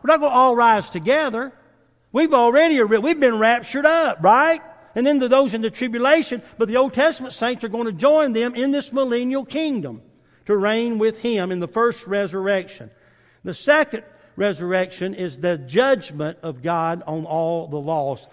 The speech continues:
It's the great white throne judgment, which we'll discuss next Sunday. Now, the key to understanding this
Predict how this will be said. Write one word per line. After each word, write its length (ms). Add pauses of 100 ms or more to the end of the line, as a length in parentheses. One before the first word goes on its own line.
(220)
It's 180
the 120
great 380
white 320
throne 400
judgment, 440
which 180
we'll 160
discuss 580
next 420
Sunday. 600 (680)
Now, 400 (880)
the 100
key 240
to 140
understanding 720
this 500